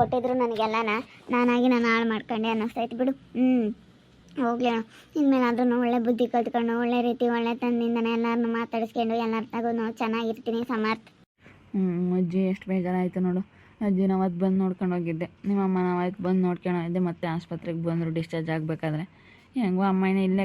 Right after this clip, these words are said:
Speaker 2: ಕರ್ಕೊಂಬಂತು, ನೋಡ್ಕೊಂತು, ವರ್ಷಿತಕ್ಕ, ವರ್ಷಿತ ಆಂಟಿ ನೋಡ್ಕೊಂತು. ಹ್ಮ್, ಇವಾಗ ವರ್ಷಿತ ಆಂಟಿ ಮೇಲೆ ಹೆಂಗೆ ಆಡ್ತಿದ್ದೆ ನೀನು, ಹಂಗೆ ಮಾಡ್ತು, ಹಿಂಗೆ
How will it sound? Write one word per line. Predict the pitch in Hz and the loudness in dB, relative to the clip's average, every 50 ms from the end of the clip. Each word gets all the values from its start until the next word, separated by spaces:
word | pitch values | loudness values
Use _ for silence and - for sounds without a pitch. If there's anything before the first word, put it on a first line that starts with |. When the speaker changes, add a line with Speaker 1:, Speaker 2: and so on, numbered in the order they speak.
| 190 202 | 0 -2
Speaker 2:
ಕರ್ಕೊಂಬಂತು, | 190 185 - 190 190 190 185 185 180 185 185 185 | -4 -4 -2 -2 0 0 2 0 0 0 0 0
ನೋಡ್ಕೊಂತು, | 185 185 185 175 180 190 185 180 170 - 175 175 | 2 2 0 0 0 -2 -2 -2 -2 -4 -4 -4
ವರ್ಷಿತಕ್ಕ, | 180 170 - - 190 - 190 185 - 185 185 185 185 180 180 185 - - - - - - 202 196 | -4 -4 -6 -8 -6 -6 -6 -6 -4 -4 -2 -2 -2 -2 -2 -4 -8 -14 -20 -20 -8 -4 0 0
ವರ್ಷಿತ | 190 185 - 208 185 196 190 | 0 2 0 -2 0 2 2
ಆಂಟಿ | 185 185 180 190 185 185 | 2 2 2 2 2 2
ನೋಡ್ಕೊಂತು. | 180 180 170 - 185 180 185 170 180 180 180 185 _ _ - - - _ - | 2 0 0 0 -2 -2 0 0 -2 -4 -6 -6 _ _ -20 -20 -20 _ -10
ಹ್ಮ್, | - 180 180 180 185 | -6 -4 -2 -2 -2
ಇವಾಗ | 180 180 180 180 180 180 | -2 0 0 0 0 0
ವರ್ಷಿತ | 185 185 - 190 - 185 185 180 180 175 175 | -2 -2 -4 -4 -2 0 0 0 2 0 0
ಆಂಟಿ | 180 180 180 190 180 | 0 0 0 0 0
ಮೇಲೆ | 180 175 175 170 | 0 0 0 0
ಹೆಂಗೆ | 170 175 180 180 175 | 0 0 0 0 0
ಆಡ್ತಿದ್ದೆ | 175 175 185 180 170 175 175 175 | -2 0 -2 0 0 2 2 2
ನೀನು, | 170 170 170 165 170 170 | 2 0 0 0 0 0
ಹಂಗೆ | 170 170 175 175 | 0 -2 -2 -2
ಮಾಡ್ತು, | 170 165 165 - 175 170 | -2 -4 -2 -2 -2 -2
ಹಿಂಗೆ | 170 170 | -2 -2